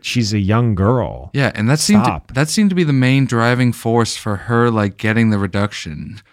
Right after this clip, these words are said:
Speaker 2: Like, they have a f-, a clip of her at fifteen being like, "I'm really tired of people calling me Punky Boobster."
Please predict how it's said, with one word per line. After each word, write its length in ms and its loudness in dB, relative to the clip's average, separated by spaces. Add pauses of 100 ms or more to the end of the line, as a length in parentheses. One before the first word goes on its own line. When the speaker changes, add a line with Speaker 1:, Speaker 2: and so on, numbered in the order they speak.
(180)
Speaker 2:
Like, 160 -2
they 80 2
have 80 2
a 60 -2
f-, 180 -12 (360)
a 60 -4
clip 260 -4
of 140 -4
her 160 2
at 80 0
fifteen 480 -2
being 160 2
like, 160 0 (240)
"I'm 340 0
really 540 2
tired 460 -2
of 100 -8
people 320 -4
calling 340 -2
me 100 2
Punky 380 -2
Boobster." 840 -4